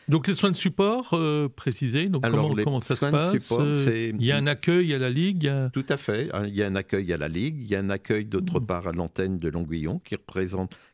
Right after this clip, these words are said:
Speaker 2: qui reproduit ce que nous faisons, euh, un rue du Vivarais à Vendeuvre. Et il y a d'autre part des, comment dirais-je, des ateliers qui sont, euh, mis en place grâce au comité cinquante-quatre, notamment,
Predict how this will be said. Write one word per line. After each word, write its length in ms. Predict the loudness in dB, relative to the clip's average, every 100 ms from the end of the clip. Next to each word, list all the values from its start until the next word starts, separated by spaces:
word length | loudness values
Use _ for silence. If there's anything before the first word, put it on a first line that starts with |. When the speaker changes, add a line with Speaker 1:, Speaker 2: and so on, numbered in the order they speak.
| -6
Speaker 2:
qui 100 | -4
reproduit 1000 | 0 -2 -2 _ _ -2 -2 0 -2 -4
ce 100 | -4
que 100 | -4
nous 160 | -4 -4
faisons, 500 | -4 -4 -4 -4 -6 -14 _ _ _ -10
euh, 320 | -6 -4 -4 -4
un 400 | -4 -2 -2 -4
rue 240 | -4 -4 -2
du 140 | -4
Vivarais 760 | -4 -4 -4 -4 -4 -4 -4 -8
à 100 | -10
Vendeuvre. 540 | -6 -4 -2 -4 -4 -10 _ _ _ _ -4
Et 100 | -2
il 120 | 0
y 80 | -2
a 100 | -2
d'autre 380 | -4 -4 -4 -4
part 480 | -2 -2 -2 -2 -4
des, 920 | -4 -2 0 0 0 -2 -2 -4 -4
comment 240 | -4 -4
dirais-je, 380 | -4 -2 -2 -4
des 300 | -4 -4 -2
ateliers 520 | -2 -2 0 -2 -4
qui 180 | -4 -6
sont, 380 | -4 -4 -2 -2
euh, 80 | -4 -2
mis 320 | -2 -2 -2
en 100 | -4
place 360 | -4 -4 -6 -12
grâce 360 | -4 -4 -4
au 60 | -6
comité 420 | -4 -4 -2 -4
cinquante-quatre, 760 | -2 -6 -2 -6 -4 -6 -6 _ _ _ _ -6
notamment, 640 | -6 -2 -2 -2 -4 -6